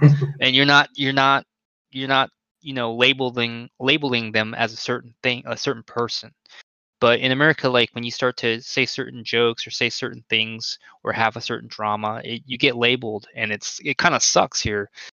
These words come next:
Speaker 2: You can't just take a piss and, 'cause people are so serious, they get butthurt, and they, then they go online and, and, and voice it all out, all crazy. So it's like,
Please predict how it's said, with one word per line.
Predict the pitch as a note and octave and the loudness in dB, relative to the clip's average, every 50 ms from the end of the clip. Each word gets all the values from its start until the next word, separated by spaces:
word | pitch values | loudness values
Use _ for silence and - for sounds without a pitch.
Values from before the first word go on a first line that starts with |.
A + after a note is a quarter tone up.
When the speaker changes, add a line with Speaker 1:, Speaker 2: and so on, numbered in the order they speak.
| _ _ - | _ _ -18
Speaker 2:
You | B2 | -6
can't | - - C#3+ C3+ | -2 0 0 0
just | C3 B2 - | 0 -4 -2
take | - D3 - | -2 -2 -4
a | B2+ | -4
piss | - - - B2 A#2 - - - | -6 -2 0 0 0 0 -2 -8
and, | A#2+ A#2+ | -10 -8
'cause | - - A2+ - | -6 -6 -6 -6
people | - C3+ A#2 B2 | -8 -6 -6 -6
are | A#2 | -6
so | - - B2+ | -6 -8 -8
serious, | - - - C3+ C3 C3+ B2+ A#2 - - | -6 -4 0 0 2 2 0 0 -4 -4
they | - A#2 | -4 -4
get | - - A2+ - _ | -4 -4 -8 -6 _
butthurt, | - A#2+ - B2 A#2+ A#2+ A2+ A2 B2 | -2 -2 -2 -2 -2 -2 -2 -2 -4
and | A#2 A2 | -2 -2
they, | A2 G#2+ | -2 0
then | - A#2 A#2 A#2 | 0 0 0 0
they | A#2 A2+ | 0 0
go | A#2 A2+ A2+ | 2 2 2
online | A2+ A2+ A2 A2+ A#2 A#2 A#2+ A#2+ A2+ | 2 2 2 2 2 4 2 2 0
and, | A2 A2 A2 | -4 -6 -4
and, | A2 G#2+ G#2 G#2 A2 | -4 -4 -4 -4 -8
and | A2+ G#2+ G#2+ A2 A#2 C3+ - A#2+ | -12 -14 -16 -18 -20 -20 -12 -4
voice | A#2 A2 A2 - | -2 -2 -2 -2
it | - A2+ | 0 2
all | A2 A2 A2 | 2 4 4
out, | A2+ A2+ A2 A#2 - - - | 4 4 2 0 -4 -8 -10
all | - A#2+ A#2 A#2 | -8 -8 -8 -8
crazy. | - - - A#2+ A#2 A2+ - - - | -10 -12 -12 -12 -12 -8 -8 -6 -4
So | - - A#2+ | 0 0 0
it's | A2+ - - | -2 0 2
like, | A#2 A2+ A2+ | 2 2 0